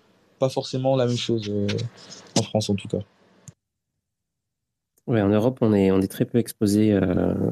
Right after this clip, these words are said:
Speaker 2: aux, aux idées, euh, libertariennes. Mais petit à petit, euh, à force,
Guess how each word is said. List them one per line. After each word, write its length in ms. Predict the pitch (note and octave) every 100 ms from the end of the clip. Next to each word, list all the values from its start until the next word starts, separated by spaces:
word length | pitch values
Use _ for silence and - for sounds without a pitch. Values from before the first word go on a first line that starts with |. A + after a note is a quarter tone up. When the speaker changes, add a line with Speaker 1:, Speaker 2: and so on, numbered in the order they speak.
| -
Speaker 2:
aux, 320 | G2 F2+ F2
aux 80 | G#2
idées, 400 | F#2+ F#2+ G2 G2
euh, 260 | F#2 F2 F2
libertariennes. 800 | F2+ F#2 F2+ - F#2 G#2 C#3+ C#3+
Mais 140 | A2+
petit 320 | - E3+ -
à 60 | D3+
petit, 580 | - - - C3 B2 A#2+
euh, 640 | G#2 G2 G2 F#2+ F#2+ F#2+
à 100 | A#2
force, 440 | G#2+ A#2 - -